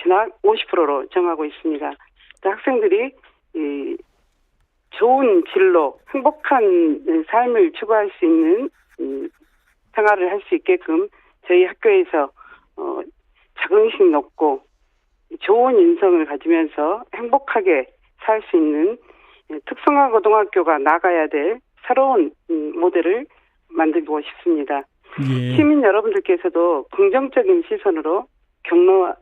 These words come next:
Speaker 1: 격려와 응원을 보내주시면 감사하겠습니다.
Speaker 2: 예, 오늘 말씀 여기까지 듣겠습니다. 고맙습니다.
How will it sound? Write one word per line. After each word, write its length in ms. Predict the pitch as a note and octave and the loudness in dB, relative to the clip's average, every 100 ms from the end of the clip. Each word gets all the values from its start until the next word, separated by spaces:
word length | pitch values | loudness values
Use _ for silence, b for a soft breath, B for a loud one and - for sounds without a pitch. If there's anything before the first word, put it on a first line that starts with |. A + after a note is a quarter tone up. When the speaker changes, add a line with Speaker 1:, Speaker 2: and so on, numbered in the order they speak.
| - | -6
Speaker 1:
격려와 720 | F3 F3+ F#3 G3 E3+ F3+ A#3+ b b b | 2 4 6 4 4 0 -2 b b b
응원을 320 | - - - - | 2 4 2 2
보내주시면 720 | F3 F3+ - - E3 G#3 C4+ _ _ | 2 2 0 -2 0 0 -2 _ _
감사하겠습니다. 880 | F3 D#3+ E3+ D#3+ C#3 - D3+ D3 D3+ _ _ C#3 | -2 0 0 -2 -6 -8 -10 -8 -10 _ _ -4
Speaker 2:
예, 240 | C3+ C3 - _ _ - | -2 -2 -6 _ _ -4
오늘 180 | D#3 | 0
말씀 320 | F3 E3 E3+ D#3 | 0 0 0 0
여기까지 360 | E3 F#3 E3+ | 0 0 -2
듣겠습니다. 760 | - E3+ - C#3+ C3+ A#2+ G#2 - | -4 -8 -4 -2 -2 -2 -8 -12
고맙습니다. 640 | - G3 F#3+ F#3+ E3+ E3+ | 0 2 2 0 2 2